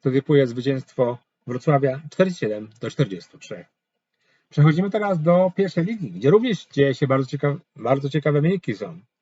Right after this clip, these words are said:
A więc typujemy Faluba z Bydgoszcz. Oj, tu będzie mecz na styku. Myślę, że wygra Falubas czterdzieści sześć do czterdziestu czterech. Falubas nie może sobie pozwolić na żadne wpadki. Kolejny mecz,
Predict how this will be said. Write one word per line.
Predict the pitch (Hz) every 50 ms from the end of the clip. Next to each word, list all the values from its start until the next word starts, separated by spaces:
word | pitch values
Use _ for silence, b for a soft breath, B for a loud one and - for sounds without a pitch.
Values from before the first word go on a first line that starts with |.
| _ _ _ _ _ _ _ _ _ _
A | - 131
więc | 135 147 139 - -
typujemy | - 143 - 170 170 160 147 113 92 85 - _ _ _
Faluba | - 147 160 180 175 160 156 135
z | 123
Bydgoszcz. | 131 120 104 87 90 - - - - - _ _ _ _ _ _ _ _ _ _ _ _ -
Oj, | - 120 131 131 123 101 -
tu | - 156 151
będzie | 151 151 151 143 135 131
mecz | 127 123 -
na | 123 107
styku. | - - 131 120 - - 82 82 - _ _ _ _ -
Myślę, | 143 151 147 151 147
że | 120 127
wygra | 131 131 139 131
Falubas | - 131 127 143 131 113 92 87 - _ _ _ _ _
czterdzieści | - - 170 170 180 156 - 151
sześć | 131 - 107 98 104 107 - _ _ _ _ _ _ _ _ -
do | 147 139
czterdziestu | - 160 127 127
czterech. | - - 101 87 87 - _ _ _ _ _ _ _ _ _ _
Falubas | - 139 165 160 147 139 127 -
nie | - 123
może | 135 139 127 123
sobie | - - 135 113
pozwolić | 123 110 117 127 117 104 98 -
na | 123 117
żadne | 123 117 110 95
wpadki. | - - 110 104 - _ _ - _ _ _ _ _ _ _ _ _ _ _ _ _ _ _ _ _ _ _ _ _ _ _ _ _ _ _ _ _ _ _ _ _ _ _ -
Kolejny | - 147 165 180 190 196
mecz, | 185 196 220 226 - -